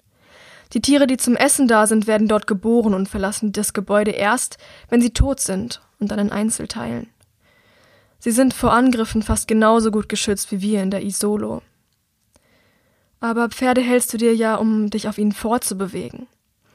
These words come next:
Und versuch mal, ein Pferd eine Strickleiter hochzubekommen. Nein, du musst sie am Boden halten.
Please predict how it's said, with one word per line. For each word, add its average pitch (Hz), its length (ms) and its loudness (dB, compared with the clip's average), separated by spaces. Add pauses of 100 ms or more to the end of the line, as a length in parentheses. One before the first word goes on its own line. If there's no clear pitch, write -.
(440)
Und 233 100 2
versuch 254 260 4
mal, 269 140 4
ein 233 120 2
Pferd 254 180 0
eine 226 140 2
Strickleiter 214 540 -4
hochzubekommen. 208 720 -10 (140)
Nein, 208 380 -6 (580)
du 247 100 0
musst 240 240 2
sie - 100 -2
am 208 180 2
Boden 202 380 -2
halten. - 320 -10